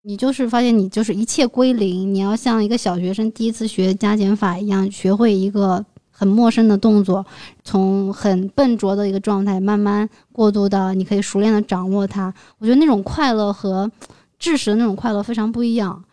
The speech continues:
然后那个过程中，你可以暂时，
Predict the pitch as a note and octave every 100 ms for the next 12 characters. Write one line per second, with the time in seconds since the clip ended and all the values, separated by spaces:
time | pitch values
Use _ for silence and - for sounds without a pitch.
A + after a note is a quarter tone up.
0 | _ - G#3+ C4 D4 C#4 C#4 D4+ A#3+ G#3
1 | G#3+ G#3+ G3 - G3+ G#3 F#3+ C4 A3+ G#3
2 | - G3